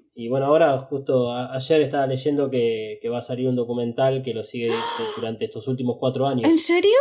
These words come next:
Speaker 2: Ay, me encantan esas
Speaker 1: Sí.
Speaker 2: cosas. Es...
Speaker 1: Y de-, debe ser muy interesante, porque justamente en, en estos últimos cuatro años es que Anno tuvo otra, otra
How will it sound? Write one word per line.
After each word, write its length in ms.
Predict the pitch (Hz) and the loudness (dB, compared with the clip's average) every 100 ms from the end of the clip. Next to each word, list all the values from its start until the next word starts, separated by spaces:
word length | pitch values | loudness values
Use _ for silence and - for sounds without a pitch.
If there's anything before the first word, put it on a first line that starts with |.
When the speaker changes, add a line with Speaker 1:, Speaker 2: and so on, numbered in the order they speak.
| 571 571 | 4 0
Speaker 2:
Ay, 140 | 302 320 | 4 6
me 100 | 285 | 6
encantan 340 | 277 269 285 | 6 4 6
esas 200 | 285 247 | 4 2
Speaker 1:
Sí. 60 | - | 2
Speaker 2:
cosas. 320 | 226 247 233 | 4 4 4
Es... 200 | 240 - - - - - - _ _ _ _ _ _ _ 131 | -2 -4 -14 -12 -8 -10 -10 _ _ _ _ _ _ _ -2
Speaker 1:
Y 60 | 131 | 4
de-, 120 | 170 | 4
debe 260 | 180 180 180 | 6 6 6
ser 120 | 196 | 6
muy 100 | 196 | 6
interesante, 440 | 185 165 208 196 | 8 6 6 4
porque 140 | 143 139 | 4 4
justamente 580 | 160 160 175 170 135 127 | 4 6 6 4 4 2
en, 100 | 135 | 2
en 120 | 135 | 2
estos 240 | 147 165 139 | 4 4 2
últimos 320 | 151 156 147 | 2 4 4
cuatro 300 | 156 147 151 | 2 4 4
años 440 | 160 165 156 147 135 | 6 6 6 4 0
es 80 | 127 | -4
que 140 | 131 | 2
Anno 280 | 131 131 127 | 2 2 0
tuvo 200 | 123 127 | 2 2
otra, 540 | 127 127 123 117 | 2 2 -2 -2
otra 20 | 113 | -6